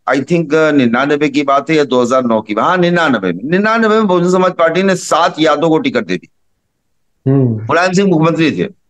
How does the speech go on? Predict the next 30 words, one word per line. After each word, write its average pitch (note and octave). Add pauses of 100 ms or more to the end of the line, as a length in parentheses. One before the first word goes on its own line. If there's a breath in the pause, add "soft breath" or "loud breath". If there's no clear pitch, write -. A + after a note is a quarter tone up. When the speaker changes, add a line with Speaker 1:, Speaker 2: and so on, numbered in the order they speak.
(380)
Speaker 1:
सारे G3
के A3+
सारे F#3+
यादव, F3 (840)
रमाकांत D3
यादव, C#3+
उमाकांत C#3+
यादव, C#3
भालचंद C#3
यादव, C#3
ब-, B2+
क्या C#3
कहते C3+
हैं, C#3 (260 loud breath)
अ, C#3+ (100)
आपके C#3+
डीपी D3+
यादव, C#3+ (200)
मित्र D#3
सेन D#3
यादव, D3
ब-, C3
ब-, C3
ब-, A#2+ (840)
बालेश्वर E3
यादव, D3 (320)
अ, -
क्या D#3
ये F#3+
सात D#3+